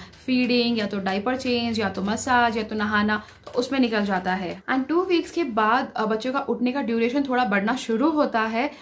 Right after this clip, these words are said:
बहुत थोड़ा, अ, it's almost, अ, fifteen minutes, twenty minutes, half an hour ऐसे करके, जिसमें आप उनके साथ कुछ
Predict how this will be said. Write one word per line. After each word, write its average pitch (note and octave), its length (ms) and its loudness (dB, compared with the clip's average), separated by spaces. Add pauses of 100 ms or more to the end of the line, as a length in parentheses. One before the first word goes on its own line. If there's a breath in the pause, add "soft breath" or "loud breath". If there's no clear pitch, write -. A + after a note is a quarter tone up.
(180 loud breath)
बहुत B3+ 340 0
थोड़ा, G3+ 240 2
अ, G#3 440 0
it's - 280 -6 (100)
almost, G#3+ 440 -2
अ, G3+ 140 2
fifteen A#3+ 280 -2
minutes, G#3+ 240 0
twenty A3 200 -2
minutes, G#3 160 0
half G#3 200 -2
an G#3 80 -8
hour G3+ 160 0
ऐसे F#3+ 200 -4
करके, G3+ 360 -4 (100)
जिसमें C4+ 360 0
आप A#3 240 0
उनके A#3 160 -4
साथ A#3+ 160 0
कुछ C#4 200 -8